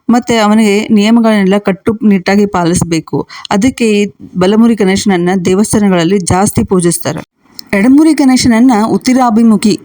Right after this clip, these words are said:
ಮೂರ್ತಿ ಅಂತ ಕರೀತಾರೆ. ಎಡಬದಿ ಅಂತಂದ್ರೆ ಚಂದ್ರ. ಚಂದ್ರ ಅಂದ್ರೆ ಶೀತಲ,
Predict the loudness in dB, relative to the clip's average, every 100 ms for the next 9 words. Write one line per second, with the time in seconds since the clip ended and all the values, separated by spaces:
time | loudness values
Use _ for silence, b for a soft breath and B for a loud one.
0 | 0 0 0 -2 -2 -2 0 0 -2 -4
1 | -4 -2 0 0 -2 -2 -2 0 0 0
2 | 0 0 -2 -4 -6 -2 2 2 2 0
3 | -2 -2 0 0 0